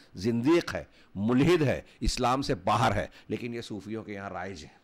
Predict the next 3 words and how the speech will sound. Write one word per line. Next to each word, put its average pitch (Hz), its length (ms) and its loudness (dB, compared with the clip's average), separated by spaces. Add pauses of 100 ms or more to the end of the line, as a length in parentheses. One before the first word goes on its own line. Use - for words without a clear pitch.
(1600)
कि 110 120 -6 (200)
इनका 110 260 -8
दर्जा 104 300 -6